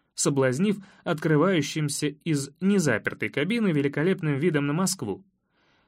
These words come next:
Там, в качающемся под порывами ветра железном ящике, мы и любили друг друга под протяжные скрипы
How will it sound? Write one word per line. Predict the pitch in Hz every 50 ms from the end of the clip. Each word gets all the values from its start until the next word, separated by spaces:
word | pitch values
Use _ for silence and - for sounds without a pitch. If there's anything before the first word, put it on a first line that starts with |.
| _ _ -
Там, | 175 202 214 190 131 104 - - _ _ _ _ _ _ _ _ _ _ _ _
в | - 147 -
качающемся | - 165 156 151 156 - 202 214 208 175 147 - - 147 143 - -
под | 143 - 165 151 156 -
порывами | 170 165 165 185 185 180 151 143 139 139
ветра | 131 147 185 185 156 151 139
железном | 131 123 139 156 185 170 131 117 113 113
ящике, | 123 160 220 226 202 - - 135 - - 104 95 - - _ _ _ _ _ _ _ _ _
мы | - 143 151 202 226 214 - -
и | - - 233
любили | 233 247 247 185 147 147 151 190 214 233 214
друг | 170 175 170 143 131
друга | 120 127 151 208 208 190 185
под | 180 - 156 151
протяжные | - 156 151 143 143 - 160 185 185 170 160 156 147 139
скрипы | - - - 196 226 - - 202 196 -